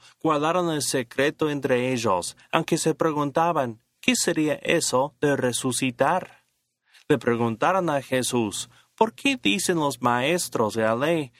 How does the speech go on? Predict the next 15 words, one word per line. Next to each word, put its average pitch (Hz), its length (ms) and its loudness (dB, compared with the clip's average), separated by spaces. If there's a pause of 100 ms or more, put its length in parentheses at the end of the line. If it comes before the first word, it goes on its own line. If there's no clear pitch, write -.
(160)
que 160 200 2
Elías 156 580 0 (100)
ha 143 180 2
de 139 120 0
venir 143 340 0
primero?". 160 720 -2 (680)
Él 147 220 2
les 131 140 -2
contestó, 117 840 0 (280)
"Es 127 200 2
cierto 123 680 0 (140)
que 156 200 2
Elías 156 420 0
viene 143 260 2
primero 117 640 0